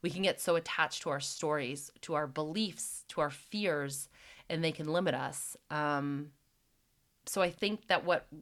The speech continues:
this episode is about is showcasing ways that we've poked the fear bear, so to speak, and it is really scary,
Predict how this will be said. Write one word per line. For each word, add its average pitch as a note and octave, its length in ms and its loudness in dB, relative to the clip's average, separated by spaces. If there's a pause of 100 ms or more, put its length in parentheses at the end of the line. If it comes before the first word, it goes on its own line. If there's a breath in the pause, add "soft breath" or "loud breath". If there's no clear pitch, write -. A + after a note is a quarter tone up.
(120)
this D#3+ 240 2
episode E3 400 0
is C#3+ 140 -2
about D3+ 400 2
is C#3+ 120 -2
showcasing D3 600 -2
ways D3+ 320 0
that C#3+ 180 -2
we've D3+ 380 -8 (560 soft breath)
poked - 420 2 (100)
the D#3 160 -2
fear F3 360 -2
bear, C3+ 380 -2
so C#3 180 -2
to C3+ 80 -4
speak, C#3 480 -6
and F3 120 -2
it F3+ 80 0
is E3 160 -2 (160)
really D#3+ 260 -2
scary, C#3 680 -2